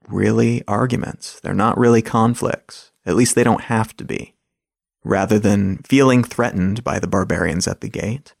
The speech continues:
rather than looking at Stephen Curry and seeing an existential threat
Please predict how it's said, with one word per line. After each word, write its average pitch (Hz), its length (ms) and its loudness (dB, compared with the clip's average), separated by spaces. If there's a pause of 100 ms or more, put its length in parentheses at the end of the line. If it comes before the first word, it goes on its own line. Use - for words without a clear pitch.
(260)
rather 98 400 0
than 92 580 -2
looking 120 340 2
at 92 140 0
Stephen - 420 -2
Curry 101 600 0
and 90 280 -6
seeing 98 800 -2
an - 140 -4
existential - 680 -6
threat - 520 -8